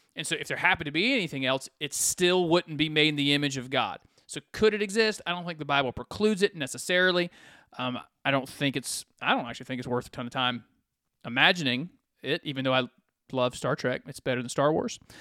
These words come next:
Uh, that's, that's a hot take for me today. Star Trek better than Star Wars. Um, but so no, I don't think that's, um, I don't think that's a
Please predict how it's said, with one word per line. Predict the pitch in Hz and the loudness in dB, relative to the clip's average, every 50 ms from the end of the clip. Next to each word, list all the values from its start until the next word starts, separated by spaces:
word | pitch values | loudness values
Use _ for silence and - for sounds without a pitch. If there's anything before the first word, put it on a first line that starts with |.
| - - - - - - - | -20 -20 -20 -20 -20 -14 -8
Uh, | - 131 139 135 - - | -8 -6 -6 -6 -6 -4
that's, | 143 147 - - - | -4 -4 -2 -4 -4
that's | - 156 - | -4 -6 -4
a | - | 0
hot | - 139 135 - | 0 0 0 0
take | 143 139 - | -4 -6 -6
for | - 139 | -6 -4
me | 139 139 | -2 -2
today. | 135 135 139 135 | 0 2 2 0
Star | 127 - 147 139 | 0 2 0 0
Trek | - 147 135 - | 2 2 0 2
better | 139 135 | 2 0
than | 131 131 | 0 4
Star | - 147 143 | 6 6 8
Wars. | 143 139 - - - _ _ _ _ _ _ - | 8 6 4 2 -8 _ _ _ _ _ _ 0
Um, | 156 156 151 147 135 | 2 2 2 2 -2
but | 151 - | -2 0
so | - 180 | 0 2
no, | 180 175 160 123 | 2 4 2 2
I | 107 131 135 | 2 2 0
don't | 147 139 135 | 0 -2 -2
think | - 135 127 - | -4 -6 -4 -2
that's, | 131 127 131 - | -2 -4 -4 -4
um, | 127 120 120 113 - _ _ _ _ _ _ _ _ _ _ _ _ _ _ _ - - - | -6 -8 -8 -10 -12 _ _ _ _ _ _ _ _ _ _ _ _ _ _ _ -18 -12 -8
I | 143 | -4
don't | 139 143 131 | -4 -4 -4
think | 147 127 127 | -4 -6 -6
that's | 123 - - | -6 -4 -2
a | 127 113 113 113 113 113 | -2 0 0 0 -2 -4